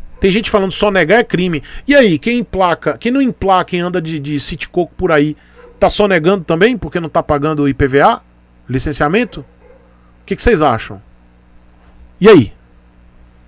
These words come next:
O cara tá rodando com um veículo na via, que ele carrega na tomada, ele tá tendo uma economia absurda. É um veículo que roda aí a sessenta quilômetros por hora, de boa,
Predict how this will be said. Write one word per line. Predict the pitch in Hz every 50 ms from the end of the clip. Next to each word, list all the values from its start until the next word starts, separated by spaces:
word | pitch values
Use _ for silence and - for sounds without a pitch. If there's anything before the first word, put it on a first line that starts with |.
| _ - - - _ _ _ _ _ _ _ -
O | - 156
cara | - - 202 202 202 190
tá | - 196 175
rodando | 151 170 180 160 135 156 190 226 247 -
com | - 240 240
um | 220
veículo | 202 208 175 160 165 170 - 180 175 165
na | 160 151
via, | 135 123 123 139 147 156 170 - _ _ _ _ _ - - - _ -
que | - -
ele | 175 180 180 175
carrega | - - - 160 143 170 180 185
na | 190 190 185
tomada, | - - 240 185 147 143 143 147 160 160 180 185 170
ele | 175 160
tá | - 180
tendo | 170 - 185 185 180 185 165 143 - - - - - 170 180 - - _ 143
uma | 151 156 160 175
economia | 170 - 196 196 185 175 170 185 208
absurda. | 220 170 - - - - 196 196 196 202 214 208 208 - - - - -
É | - 254
um | 277 247
veículo | 233 247 240 226 185 240 202
que | - 226 220
roda | 160 165 190 202 208 170 175
aí | 170 180 202 214
a | 196 165
sessenta | - - 175 - - - 190 208 - 196
quilômetros | - - 185 180 180 180 180 - -
por | - - 160 143
hora, | 139 143 160 185 196 214 - - - _ _ - _ _ _ _ -
de | 147 127 127 175 240
boa, | 180 135 151 170 190 214 233 226 -